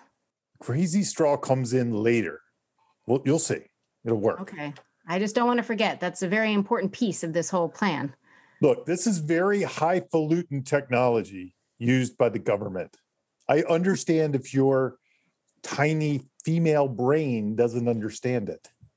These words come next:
Speaker 2: We're gonna talk about this at some point.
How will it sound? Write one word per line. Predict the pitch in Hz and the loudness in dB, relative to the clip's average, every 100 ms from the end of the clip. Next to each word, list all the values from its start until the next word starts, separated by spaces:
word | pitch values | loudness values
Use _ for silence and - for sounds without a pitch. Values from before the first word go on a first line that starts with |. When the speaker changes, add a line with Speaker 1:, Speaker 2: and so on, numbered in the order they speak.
| _ _ _ | _ _ _
Speaker 2:
We're | 202 247 | 0 2
gonna | 254 269 | 2 0
talk | 247 233 233 | 2 0 2
about | 262 254 254 | 2 2 0
this | 262 262 277 - - _ _ | 0 0 -2 -8 -14 _ _
at | 190 180 | -2 -2
some | - 202 196 | 0 2 2
point. | 202 190 165 147 - | 2 2 2 -2 -6